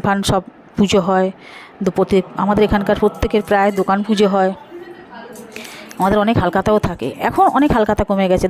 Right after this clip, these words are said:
দোকানে ভাট-, দা-, মানে ধার ফার খাওয়া একটু কমে গেছে, আর হালখাতাও অনেক কমে গেছে। নাহলে চারটে পাঁচটা করে অন্তত হালখাতা হতো। পয়লা বৈশাখে মিল-, মিষ্টি খাওয়ার কী একেবারে হুড়ো, হুড়োহুড়ি পড়ে যেত বলুন তো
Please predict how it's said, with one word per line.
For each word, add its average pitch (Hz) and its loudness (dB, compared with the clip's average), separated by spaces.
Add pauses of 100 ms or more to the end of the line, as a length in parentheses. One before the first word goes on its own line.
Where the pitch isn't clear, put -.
দোকানে 202 2
ভাট-, 180 -2 (240)
দা-, 180 0
মানে 185 -2 (1080)
ধার 202 0
ফার 202 -2
খাওয়া 190 2
একটু 190 -2
কমে 190 0
গেছে, 190 2 (640)
আর 170 2 (220)
হালখাতাও 185 0 (100)
অনেক 190 -4
কমে 175 0
গেছে। 175 2
নাহলে 185 4
চারটে 233 0
পাঁচটা 208 0
করে 208 4
অন্তত 196 -2
হালখাতা 196 0
হতো। 208 -2 (420)
পয়লা 175 4
বৈশাখে 220 2
মিল-, 202 2
মিষ্টি 208 2
খাওয়ার 233 2
কী 233 0 (180)
একেবারে 226 2
হুড়ো, 214 4
হুড়োহুড়ি 233 4
পড়ে 214 6
যেত 226 0
বলুন 226 4
তো 277 -4